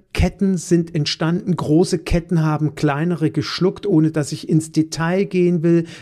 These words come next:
Es gab riesige Fusionen in der Branche, es gab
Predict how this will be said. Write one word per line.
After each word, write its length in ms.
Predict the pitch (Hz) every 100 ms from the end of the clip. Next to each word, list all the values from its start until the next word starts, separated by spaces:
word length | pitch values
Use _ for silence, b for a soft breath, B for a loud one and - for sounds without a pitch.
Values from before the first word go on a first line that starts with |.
| -
Es 120 | -
gab 320 | 151 156 156
riesige 540 | 151 185 214 190 - 175
Fusionen 880 | - 175 - 170 170 190 196 196 B B B B
in 160 | 170 175
der 100 | 170
Branche, 580 | - 165 175 170 175 165 B B
es 200 | - -
gab 280 | 160 156